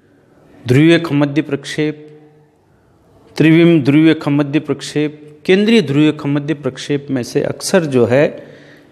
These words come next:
एक प्रश्न प्रति-, पर-, प्रायोगिक परीक्षा में पूछा जाता है।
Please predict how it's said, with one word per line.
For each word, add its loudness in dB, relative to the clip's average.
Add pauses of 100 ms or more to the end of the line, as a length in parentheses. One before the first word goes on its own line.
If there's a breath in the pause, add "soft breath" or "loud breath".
(240 loud breath)
एक 2
प्रश्न -8
प्रति-, -6 (220)
पर-, 2
प्रायोगिक 0
परीक्षा -6
में -8 (240)
पूछा -2
जाता 0
है। -4